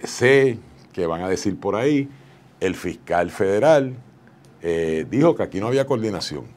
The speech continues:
Eso no fue lo que ocurrió. Lo que él dijo fue que se concentraron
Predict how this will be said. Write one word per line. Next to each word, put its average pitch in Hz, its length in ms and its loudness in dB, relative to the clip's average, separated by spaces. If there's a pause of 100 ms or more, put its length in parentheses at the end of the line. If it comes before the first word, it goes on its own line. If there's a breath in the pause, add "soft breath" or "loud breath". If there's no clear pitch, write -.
Eso - 180 -12
no 175 80 -8
fue 175 160 -6
lo 151 100 -2
que 107 80 -6
ocurrió. 92 560 -4 (420 soft breath)
Lo 87 160 -2
que 90 120 -4
él 95 100 -4
dijo 147 200 4
fue 156 200 2
que 135 140 0
se 101 180 0
concentraron 95 1200 0